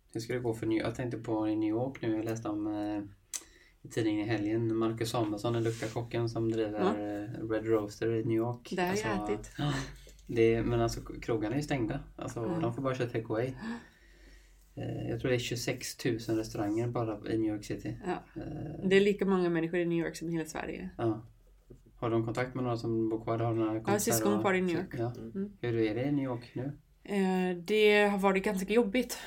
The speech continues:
Speaker 2: De
Speaker 1: Mm.
Speaker 2: har, de har haft det ganska tufft och väldigt stora dödstal. Så det har s-,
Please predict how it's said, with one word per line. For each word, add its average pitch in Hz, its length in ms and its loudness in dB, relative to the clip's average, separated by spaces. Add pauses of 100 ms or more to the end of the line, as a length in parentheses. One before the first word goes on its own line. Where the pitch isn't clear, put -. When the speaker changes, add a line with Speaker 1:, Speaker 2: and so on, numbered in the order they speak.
(160)
Speaker 2:
De 214 100 0
Speaker 1:
Mm. 208 100 4
Speaker 2:
har, 202 220 4
de 196 200 4
har 196 60 4
haft 196 200 -2
det 175 460 2 (280)
ganska 180 300 0
tufft 196 320 -6
och 175 60 0
väldigt 185 360 0
stora 180 260 2
dödstal. 185 640 -6
Så - 140 -4
det 196 140 2
har 190 100 0
s-, - 520 -4